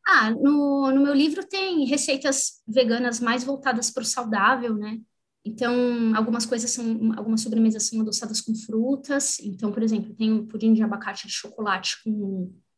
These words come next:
tâmara. Então, ao invés de você usar um creme de leite processado, você usa um abacate com cacau e aí junto,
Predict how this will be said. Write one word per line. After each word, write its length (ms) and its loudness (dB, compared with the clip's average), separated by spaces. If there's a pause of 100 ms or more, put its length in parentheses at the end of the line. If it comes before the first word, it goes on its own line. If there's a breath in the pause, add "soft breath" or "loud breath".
(160)
tâmara. 560 2 (340)
Então, 180 -4
ao 100 2
invés 240 2
de 60 0
você 220 -4
usar 200 -2
um 120 -4
creme 240 2
de 100 -2
leite 260 -2
processado, 720 0
você 260 -4
usa 320 -2
um 160 -8
abacate 480 -6
com 100 -10
cacau 560 2
e 100 0
aí 160 -4
junto, 340 -8